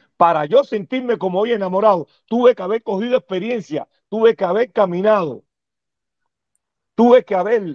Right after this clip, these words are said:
eh, eh, eh, andado errante en el mundo para poder dar valor a lo que ahora con sacrificio he obtenido. Es decir, que Pipo, como tú hablaste,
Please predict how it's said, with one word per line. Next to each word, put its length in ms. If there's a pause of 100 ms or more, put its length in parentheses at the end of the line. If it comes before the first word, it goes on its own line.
(140)
eh, 320
eh, 400
eh, 80
andado 640 (1900)
errante 800 (800)
en 260
el 140
mundo 500 (320)
para 280
poder 340
dar 220
valor 420 (200)
a 80
lo 180
que 120
ahora 440 (400)
con 160
sacrificio 760 (200)
he 80
obtenido. 600 (960)
Es 160
decir, 140
que 120
Pipo, 540 (420)
como 280
tú 180
hablaste, 580